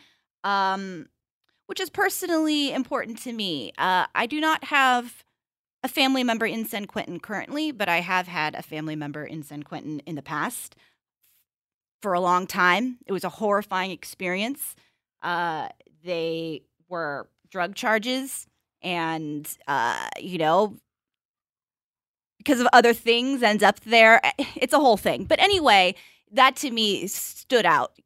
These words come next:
because I have spent a lot of time worrying about a loved one who has been incarcerated, <laughs> specifically there. Anyway, organizers respected social distancing,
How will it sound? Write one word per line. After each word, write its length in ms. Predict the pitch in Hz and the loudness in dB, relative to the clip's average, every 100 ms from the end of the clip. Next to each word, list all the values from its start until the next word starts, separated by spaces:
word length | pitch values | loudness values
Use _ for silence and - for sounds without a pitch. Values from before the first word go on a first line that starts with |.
| _ | _
because 500 | 226 247 196 190 180 - | -8 -2 -2 -2 -4 0
I 400 | 190 190 185 117 | 2 2 0 -2
have 260 | - 208 180 | -6 -6 -6
spent 220 | - 190 | -4 0
a 40 | |
lot 200 | 208 226 | 6 8
of 80 | 214 | 6
time 320 | 220 202 175 | 0 -2 -2
worrying 340 | 175 170 160 156 | -2 -2 -2 -2
about 240 | 160 151 | 0 -2
a 40 | 147 | -2
loved 260 | 139 143 | -4 -6
one 320 | 175 151 135 - _ _ _ 170 | -6 -6 -6 -10 _ _ _ -8
who 140 | 180 | -6
has 220 | 156 151 | -4 -6
been 140 | - 127 | -6 -10
incarcerated, 720 | 143 - - 143 107 110 143 | -8 -10 -10 -12 -10 -12 -16
<laughs> 40 | |
specifically 580 | _ - 240 - - 143 | _ -10 -8 -10 -14 -14
there. 200 | 110 82 _ _ _ - | -14 -16 _ _ _ -6
Anyway, 420 | 359 269 151 131 - _ _ _ | -4 -2 -4 -6 -10 _ _ _
organizers 1120 | 233 226 226 214 208 220 214 208 202 190 - 208 | -2 0 0 0 0 -2 0 0 -2 -6 -12 -12
respected 540 | 208 - 180 - 185 | -10 -2 -2 -4 -10
social 320 | - 185 196 | -6 -6 -8
distancing, 840 | 165 180 - 170 - 175 165 196 | -8 -10 -10 -10 -8 -6 -6 -8